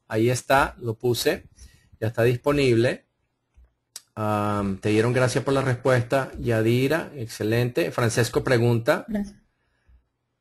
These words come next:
Speaker 1: Dice, "Luis, ¿cómo se puede combinar Wasanga con un multinivel?". Excelente pregunta. Yadira, ¿tú lo quieres responder o?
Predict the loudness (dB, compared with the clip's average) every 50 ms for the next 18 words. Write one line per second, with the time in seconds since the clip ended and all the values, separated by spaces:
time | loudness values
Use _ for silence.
0 | _ -8 -4 0 0 0 0 0 0 0 0 0 2 4 6 6 6 6 4 2
1 | 0 0 2 2 2 0 0 0 2 4 6 6 8 6 6 4 0 -2 -2 -2
2 | 0 0 0 0 2 2 2 2 2 2 0 2 2 0 0 0 0 0 -2 -2
3 | -2 -2 -2 0 0 -2 -2 -2 0 2 2 4 2 2 0 -2 -4 -4 -2 0
4 | 0 0 0 0 0 -2 0 2 2 2 4 2 2 0 0 0 2 4 4 6
5 | 6 6 6 4 2 2 0 0 0 2 2 2 4 2 0 -2 -4 -6 -4 -2
6 | 0 2 2 2 2 0 -2 -4 -8 -10 -14